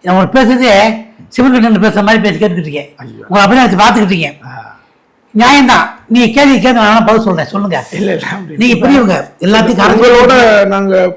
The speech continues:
Speaker 2: பேசுறதுல எங்களுக்கு சில பாடங்கள், ஒரு அனுபவம் கிடைக்கும்.
Speaker 1: இருக்கலாம்.
Speaker 2: ஆமா.
Speaker 1: உங்களுடைய நான் ஏன்னா அனுபவப்பட்டிருக்கலாம். பரிவர்த்தனை நல்லது தானே உங்களுக்கு?
Speaker 2: ஆமா, அப்படின்னு இருக்கு. இப்ப இங்கயா எப்படின்னா, நல்லா பாருங்க இங்கயா, நிறைய மக்கள்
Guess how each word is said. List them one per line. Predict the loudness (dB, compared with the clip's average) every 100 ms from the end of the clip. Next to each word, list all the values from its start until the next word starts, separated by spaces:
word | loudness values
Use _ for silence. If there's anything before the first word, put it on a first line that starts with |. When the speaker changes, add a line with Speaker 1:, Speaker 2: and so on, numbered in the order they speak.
| 0
Speaker 2:
பேசுறதுல | 0 2 -2 -2 -2 -2 0 -2
எங்களுக்கு | -2 -2 -4 -4
சில | -4 -6
பாடங்கள், | -2 0 0 0 -2 -2
ஒரு | -2 -2 -2
அனுபவம் | 0 2 2 2
கிடைக்கும். | -2 -6 -10 -16 _ -12
Speaker 1:
இருக்கலாம். | -6 -2 -2 -2 -6
Speaker 2:
ஆமா. | -10 -12 -6
Speaker 1:
உங்களுடைய | -2 2 2 2 2
நான் |
ஏன்னா | 2 0 0
அனுபவப்பட்டிருக்கலாம். | 0 0 -2 -6 -4 -6 -6 _ _
பரிவர்த்தனை | 0 2 2 0 0
நல்லது | 2 0
தானே | -2 -4
உங்களுக்கு? | -4 -2
Speaker 2:
ஆமா, | -2 -4 -10 -16 _ -12
அப்படின்னு | -10 -12
இருக்கு. | -16 -16 -14
இப்ப | -10 -6
இங்கயா | -4 -2 -2 -4 -6
எப்படின்னா, | -8 -10 -10 -16 _ _ -4
நல்லா | 0 0
பாருங்க | 0 -2 -2 -6
இங்கயா, | -6 -4 -4 -6
நிறைய | -6 -4 -2 -2 -2
மக்கள் | -6 -8 -8 -10